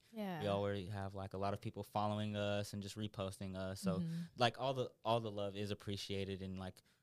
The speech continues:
Speaker 2: we reciprocate it back, you know what I mean? Like, we do it, we do it for the people at the end of the day, like, like, just the shared, the shared topic of fashion and creativity and things like that. I think a lot of people connect on those things.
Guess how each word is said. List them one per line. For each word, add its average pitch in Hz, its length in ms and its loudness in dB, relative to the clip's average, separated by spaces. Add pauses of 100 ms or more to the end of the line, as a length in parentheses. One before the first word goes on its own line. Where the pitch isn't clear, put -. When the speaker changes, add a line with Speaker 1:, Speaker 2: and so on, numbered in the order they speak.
(180)
Speaker 2:
we 113 80 -2
reciprocate 107 640 0
it 98 100 -2
back, 98 280 0
you 101 60 0
know 98 120 0
what 98 80 0
I 98 80 0
mean? 98 220 -2
Like, 98 180 -2
we 110 80 0
do 104 200 2
it, - 140 -2
we 135 100 4
do 139 160 8
it 135 80 0
for 131 120 2
the 117 80 -2
people 110 340 -4
at 104 80 -2
the 92 80 -6
end 101 100 2
of 98 60 2
the 101 100 4
day, 98 240 2
like, 95 240 0 (520)
like, 98 200 6 (400)
just 123 160 2
the 120 80 6
shared, 107 440 8 (480)
the 104 60 2
shared 101 360 6
topic 95 340 4
of 98 100 2
fashion 95 680 6
and 95 80 0
creativity 95 720 2
and 92 100 -2
things 95 220 0
like 92 160 0
that. 92 180 2
I 98 60 2
think 95 220 0
a 95 40 2
lot 95 180 4
of 95 100 -4
people 95 200 -4
connect 92 360 -2
on 98 80 0
those 98 160 0
things. 110 320 0